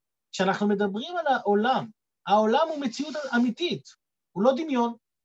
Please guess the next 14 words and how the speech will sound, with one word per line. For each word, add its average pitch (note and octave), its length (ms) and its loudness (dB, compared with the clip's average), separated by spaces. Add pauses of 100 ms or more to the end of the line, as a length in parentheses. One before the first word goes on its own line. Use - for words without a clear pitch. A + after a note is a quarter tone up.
(260)
העולם G#3 420 2
קיים, C4 400 0
בראשית D3 540 -2
ברא C#3+ 360 -2
אלוקים D#3 400 -6
את D#3 60 -10
השמיים C#3+ 360 -6
ואת D#3 140 -10
הארץ. D#3+ 360 -8
הנה, C#3+ 120 -14
הוכחה G#2 320 -10
מדעית C#3+ 400 -8
לקיום C#3 300 -12
העולם. C3 240 -6